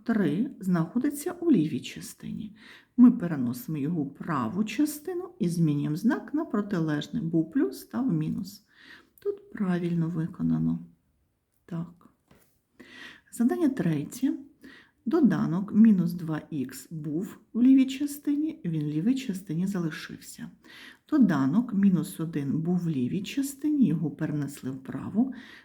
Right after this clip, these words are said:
змінили знак на протилежний. Розглянемо праву частину. Був доданок мінус три ікс, його перенесли в ліву частину, змінили знак на протилежний.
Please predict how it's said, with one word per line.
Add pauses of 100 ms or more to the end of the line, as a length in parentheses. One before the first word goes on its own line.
(140)
змінили
знак (160)
на
протилежний. (760)
Розглянемо
праву
частину.
Був
доданок
мінус
три (120)
ікс, (400)
його
перенесли
в
ліву
частину,
змінили
знак (200)
на
протилежний.